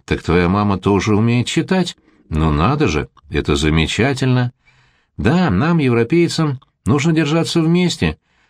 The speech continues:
особенно тем, кто родом с Британских островов. Здесь повсюду полно испанцев. Но ничего, мы наведем здесь порядок, уж будь уверен.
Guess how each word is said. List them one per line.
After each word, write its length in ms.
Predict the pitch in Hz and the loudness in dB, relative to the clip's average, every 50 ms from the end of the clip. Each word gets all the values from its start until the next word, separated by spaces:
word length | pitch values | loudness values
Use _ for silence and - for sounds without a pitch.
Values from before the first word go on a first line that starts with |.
| _ _ | _ _
особенно 460 | 101 95 - - 107 95 98 98 98 | -4 -2 0 0 0 2 2 0 0
тем, 240 | 92 - 127 101 85 | 0 0 0 0 0
кто 160 | - - 101 | 0 0 2
родом 260 | 110 107 90 92 85 | 2 2 2 2 0
с 100 | 82 - | 0 0
Британских 600 | 98 98 104 - 117 95 82 78 - - 87 - - | 0 0 0 0 0 0 0 0 -2 -2 -2 0 0
островов. 580 | 92 - - - 117 143 127 92 71 - - _ _ _ _ _ _ _ _ _ _ _ | -2 -2 -2 -2 0 0 0 0 -2 -4 -10 _ _ _ _ _ _ _ _ _ _ _
Здесь 400 | - 67 65 69 73 73 69 - | -6 -6 -4 -2 0 -2 -2 -2
повсюду 460 | - 76 73 73 - - 80 73 80 | -2 -4 -4 -2 -2 -2 0 0 0
полно 340 | - - 78 78 85 85 85 | 0 0 0 2 2 2 0
испанцев. 580 | 87 - - 160 156 143 123 - - 76 - - _ _ _ _ _ _ _ _ _ _ _ | 0 -2 -2 -2 0 0 -2 -2 -4 -6 -6 -8 _ _ _ _ _ _ _ _ _ _ _
Но 220 | - 156 180 190 185 | -2 0 0 2 2
ничего, 800 | 180 175 170 - - - 147 135 98 82 82 82 82 80 69 62 - _ - - _ _ _ | 2 2 0 -2 -2 -2 0 0 2 2 2 2 0 -2 -4 -6 -12 _ -20 -20 _ _ _
мы 200 | 87 92 104 110 | 0 2 2 4
наведем 560 | 110 113 117 107 90 82 90 98 113 120 117 | 4 2 2 2 2 2 2 2 2 2 2
здесь 240 | 110 123 104 87 - | 0 0 -2 -2 -2
порядок, 460 | - 107 104 104 90 78 78 73 - | -2 0 2 2 2 0 0 0 0
уж 120 | 82 78 | 0 0
будь 240 | 82 78 90 87 - | 2 0 0 2 2
уверен. 480 | 113 101 90 113 139 135 110 76 65 | 2 2 2 2 2 0 0 -2 -4